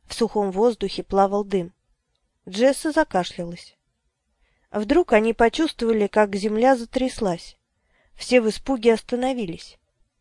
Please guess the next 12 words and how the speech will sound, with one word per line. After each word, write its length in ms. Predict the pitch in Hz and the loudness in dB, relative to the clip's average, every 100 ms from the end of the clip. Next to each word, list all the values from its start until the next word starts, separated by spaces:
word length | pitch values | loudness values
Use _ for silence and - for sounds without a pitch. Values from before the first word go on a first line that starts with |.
| _ _ - | _ _ -14
Земля 540 | 185 196 190 185 214 | -6 -4 -2 2 2
снова 380 | - 311 285 226 | 2 -2 0 -2
задрожала, 800 | 202 196 208 214 202 202 190 190 - - - | -4 -4 2 2 2 0 0 -2 -6 -20 -14
словно 380 | - 262 269 262 | 2 4 4 0
изнутри 720 | - 226 226 233 - 320 294 | -4 -4 -2 -2 0 0 0
на 140 | 196 | -2
неё 260 | 196 202 208 | -2 0 2
давила 420 | 196 196 277 254 | 2 2 0 0
какая-то 460 | - 196 208 208 | -2 -4 -2 -2
огромная 720 | - 214 202 196 262 254 269 | -2 -2 0 0 0 -2 -4
сила. 420 | 254 - 226 170 180 _ _ _ _ _ _ _ _ | -6 -8 -6 -6 -10 _ _ _ _ _ _ _ _
«Она 640 | 226 233 233 254 269 254 | -8 -6 -4 0 0 -2